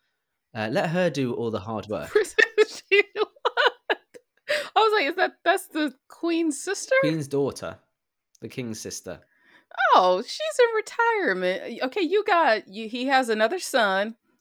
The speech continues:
Speaker 2: He got a daughter-in-law, and they got, like, six, eight kids. Put them to work. There you
Speaker 1: Yeah.
Speaker 2: go.
Speaker 1: There's
Speaker 2: Fine.
Speaker 1: Anyway.
Speaker 2: They're the only ones gonna benefit anyway, so they're
Speaker 1: So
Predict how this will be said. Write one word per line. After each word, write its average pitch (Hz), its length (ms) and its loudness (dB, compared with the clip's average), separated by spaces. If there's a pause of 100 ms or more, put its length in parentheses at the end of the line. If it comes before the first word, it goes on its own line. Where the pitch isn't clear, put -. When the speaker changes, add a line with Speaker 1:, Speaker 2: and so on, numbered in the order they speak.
Speaker 2:
He 175 100 -14
got 196 200 2
a 240 40 2
daughter-in-law, 175 800 4
and 165 140 -2
they 175 100 -2
got, 196 200 0
like, 170 340 0
six, - 440 -10
eight 180 300 -6
kids. 151 480 -4
Put 202 140 -6
them 180 160 -4
to 170 80 -4
work. 156 200 -4
There 170 100 -2
you 165 80 -4
Speaker 1:
Yeah. 139 120 0
Speaker 2:
go. - 60 -8 (240)
Speaker 1:
There's 160 260 2 (340)
Speaker 2:
Fine. 143 320 2 (420)
Speaker 1:
Anyway. 117 560 0 (180)
Speaker 2:
They're 226 140 6
the 277 80 6
only 247 160 8
ones 220 200 0
gonna 196 180 2
benefit 185 480 2
anyway, 147 380 -2
so 156 140 -6
they're 175 140 -4
Speaker 1:
So 170 220 2